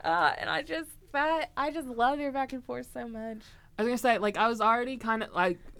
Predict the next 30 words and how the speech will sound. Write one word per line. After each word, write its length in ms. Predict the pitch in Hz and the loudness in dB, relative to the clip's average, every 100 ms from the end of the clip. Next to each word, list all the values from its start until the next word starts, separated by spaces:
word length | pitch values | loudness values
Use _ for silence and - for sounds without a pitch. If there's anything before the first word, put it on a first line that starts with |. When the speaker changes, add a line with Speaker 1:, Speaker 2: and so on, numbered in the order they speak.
| 175 | -12
Speaker 2:
liking 480 | 175 180 185 196 202 | 0 4 4 2 0
it, 180 | 202 - | 0 -2
and 200 | 180 175 | -2 0
then 200 | 175 175 | 0 0
when, 400 | 170 160 160 160 - | 0 -4 -4 -8 -6
in 120 | 170 | -4
the 80 | 160 | -2
first 320 | 160 165 - | -2 -2 -2
episode, 480 | 165 165 180 170 160 | -4 -2 -2 -2 -2
when, 440 | 151 147 151 151 - | -4 -4 -6 -8 -6
um, 300 | 147 - - | -6 -8 -4
Merlin 360 | 170 170 175 | 0 0 0
goes 240 | 165 160 156 | 0 -2 -2
and 120 | 147 | -4
talks 300 | 147 151 - | -4 -4 -4
to 80 | 190 | -6
the 100 | 180 | -4
dragon, 580 | 175 190 208 220 220 233 - - - - - | -2 0 -2 -4 -10 -14 -16 -20 -20 -20 -4
and 300 | 170 165 160 | -2 0 -2
he's 160 | 160 156 | -4 -4
telling 360 | - 160 160 151 | -2 -2 -2 -4
him, 220 | 151 151 | -6 -4
like, 360 | 147 147 - - - - - - | -6 -8 -12 -20 -20 -20 -20 -20
his, 340 | 151 170 151 - | -12 -8 -8 -4
his 180 | 165 156 | -4 -2
destiny 580 | 156 160 - 156 147 131 | -2 -2 -2 -4 -4 -6
is 240 | 143 147 | -8 -10
to 360 | - 147 147 139 - - - | -10 -10 -8 -10 -16 -20 -6
protect 420 | 165 - 151 - | -4 -4 -8 -2
Ar-, 320 | - 226 220 | 2 2 2